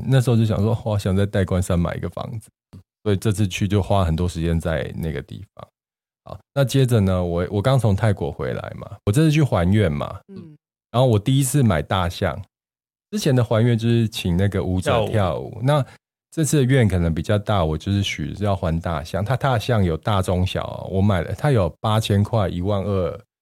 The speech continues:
Speaker 1: 一万五的那一种。
Speaker 3: 嗯。
Speaker 1: 所以第一次买大象。比较特别的是，这次去的很多也是之前没去的地方。之前我们找泰国旅游，不是都是 Google 那个文章吗？推荐。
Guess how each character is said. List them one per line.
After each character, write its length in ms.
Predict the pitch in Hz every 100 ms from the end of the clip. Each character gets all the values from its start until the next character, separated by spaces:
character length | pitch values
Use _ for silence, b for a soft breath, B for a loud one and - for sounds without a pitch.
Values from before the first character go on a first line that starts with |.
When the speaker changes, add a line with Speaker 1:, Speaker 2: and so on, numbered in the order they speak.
| _
Speaker 1:
一 60 | 90
万 200 | 107 95
五 140 | 80
的 100 | -
那 180 | 76 80
一 60 | 78
种。 260 | - - - -
Speaker 3:
嗯。 80 | 101 _
Speaker 1:
所 60 | 101
以 40 |
第 100 | 90
一 40 | 98
次 120 | -
买 180 | 92 -
大 100 | - -
象。 200 | - - - _ _ _ _
比 80 |
较 160 | 107 147
特 200 | 147 143
别 180 | 107 90
的 60 |
是， 180 | 87 113
这 160 | 98 117
次 140 | 117
去 180 | 98 117
的 140 | 98
很 180 | 90 78
多 220 | 78 101 - _ _ _
也 100 | 87
是 140 | 104
之 100 | 101
前 200 | 101 92
没 120 | 80
去 140 | 80 95
的 80 | 82
地 220 | 90 82 -
方。 200 | 71 90 - _ _ _
之 100 | 185
前 220 | 170 113
我 100 | 98
们 180 | 82 90
找 440 | - 87 76 73 85
泰 180 | - 131
国 200 | 104 92
旅 140 | 82 78
游， 120 | 78
不 140 | -
是 100 | 87
都 100 | 104
是 140 | 95 104
Google 460 | - 98 92 78
那 160 | 80 82
个 320 | - 76 69 -
文 220 | 80 82
章 240 | - 82
吗？ 200 | 82 78 85
推 200 | - 85
荐。 280 | - 82